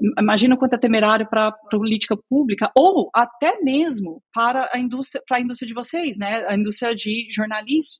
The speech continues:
ah, de jornalismo, você pode usar um chat G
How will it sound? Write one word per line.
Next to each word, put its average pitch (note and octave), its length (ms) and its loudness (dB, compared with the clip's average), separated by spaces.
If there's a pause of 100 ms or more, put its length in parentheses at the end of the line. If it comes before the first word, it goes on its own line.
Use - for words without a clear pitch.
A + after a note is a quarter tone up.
ah, G3 300 4
de G#3 300 -6 (500)
jornalismo, A3 480 2
você G#3+ 300 0 (480)
pode D#4 220 2
usar C#4 180 2
um B3 100 0
chat A#3 260 -2
G G3 100 -4